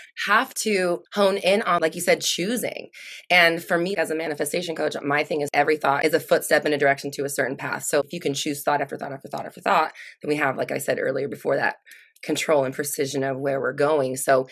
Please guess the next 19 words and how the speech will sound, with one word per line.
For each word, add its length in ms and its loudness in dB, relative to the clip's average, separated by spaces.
if 140 -4
you 80 2
can 180 2
pick 220 2
anything 680 2
and 120 0
you 60 4
can 140 2
control 320 2
your 100 6
thoughts, 540 6
which 160 -8
you 80 -6
can 160 0
do, 360 4
both 240 2
of 60 -4
those 220 2
things, 340 -2